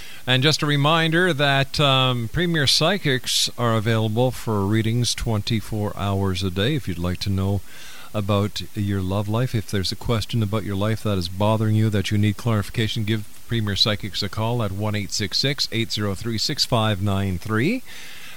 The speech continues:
That's one eight six six, eight zero three, six five nine three, or go online and visit them at w w w dot premier psychics dot com.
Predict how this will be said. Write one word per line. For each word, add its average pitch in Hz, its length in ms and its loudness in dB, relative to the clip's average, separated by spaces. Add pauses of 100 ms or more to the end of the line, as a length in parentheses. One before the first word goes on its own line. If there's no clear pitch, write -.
That's 95 220 0
one 113 220 2
eight 113 160 2
six 110 200 -2
six, 147 240 0
eight 127 200 2
zero 110 180 0
three, 131 240 -2
six - 260 -2
five 113 560 0
nine 120 420 2
three, 139 380 2
or 110 380 0
go 117 220 2
online 123 500 2
and 90 140 -2
visit 117 320 0
them 98 180 -2
at 85 120 -2
w 101 280 -2
w 98 380 -2
w 107 300 -2
dot 90 200 -4
premier 135 400 0
psychics 107 500 -2
dot 98 300 2
com. 82 300 -2